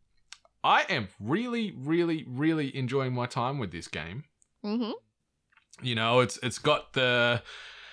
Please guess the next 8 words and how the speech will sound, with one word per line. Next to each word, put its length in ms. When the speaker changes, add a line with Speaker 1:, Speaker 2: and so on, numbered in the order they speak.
Speaker 1:
first-person 680
shooter, 720
action 400
R 160
P 240
G 420
mechanics 720
that 200